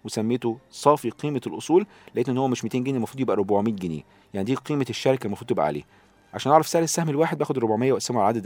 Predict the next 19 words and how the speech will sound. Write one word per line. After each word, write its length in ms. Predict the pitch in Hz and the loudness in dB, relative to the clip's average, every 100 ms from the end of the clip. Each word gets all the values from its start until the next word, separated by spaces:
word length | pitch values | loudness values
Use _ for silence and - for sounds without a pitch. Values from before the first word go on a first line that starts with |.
| - - | -6 -4
الم-، 200 | 110 95 | -4 -4
الموجودة 540 | 92 98 95 104 117 - - _ | -6 -6 -4 -2 -2 -4 -12 _
في 60 | 131 | -6
الشركة. 340 | - 151 - - _ - - - - _ | 0 0 -2 -14 _ -20 -20 -20 -20 _
طيب 220 | 101 82 | -2 -2
أنا 160 | - 151 | 0 0
طلعت 340 | - 147 151 | 2 4 4
قيمة 220 | - 143 123 | 2 -4 -4
هذه 160 | 113 120 | -2 -2
الأصول، 380 | 98 - 87 87 - | -2 -6 -10 -8 2
أعمل 240 | 127 107 | 2 2
إيه؟ 100 | 87 - | -2 -6
أو 100 | 92 | -6
صافي 280 | 90 127 117 | -2 -2 -2
قيمة 220 | 107 107 - | -4 -6 -6
الأصول، 340 | 87 - 87 - | -10 -10 -10 -8
أقارنه 340 | - 190 196 | 0 2 2
بسعر 200 | 160 170 | 0 -2
السوق. 280 | 160 - | -2 -4